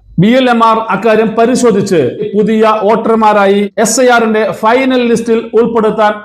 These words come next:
നടപടിയുണ്ടാകും എന്നാണ് ഇപ്പോൾ ഇലക്ഷൻ കമ്മീഷൻ വ്യക്തമാക്കിയിരിക്കുന്നത്. എന്തായാലും ഒരു കാര്യം നമ്മൾ അന്തിമമായി മനസ്സിലാക്കുക,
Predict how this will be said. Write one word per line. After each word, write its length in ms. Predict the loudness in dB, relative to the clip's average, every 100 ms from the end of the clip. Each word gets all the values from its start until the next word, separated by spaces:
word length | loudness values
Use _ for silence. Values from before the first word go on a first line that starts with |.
| -4 0
നടപടിയുണ്ടാകും 880 | 0 0 0 0 0 0 0 -2 -6 -6 -4
എന്നാണ് 360 | 0 0 0 -2 -2
ഇപ്പോൾ 220 | -2 -2 -2 -2
ഇലക്ഷൻ 280 | -4 -2 -4 -2
കമ്മീഷൻ 360 | -2 -2 -4 -6 -6
വ്യക്തമാക്കിയിരിക്കുന്നത്. 1000 | -4 -2 0 0 0 0 0 -2 0 -2 -2 -4 0
എന്തായാലും 480 | 2 2 2 0 -4 -8 -2 0
ഒരു 140 | 2 2
കാര്യം 320 | 0 0 0 -4 -8 -6 -2
നമ്മൾ 240 | 0 0 -2 -2
അന്തിമമായി 640 | -2 -2 0 0 0 0 0 -2
മനസ്സിലാക്കുക, 640 | -2 0 0 0 0 -2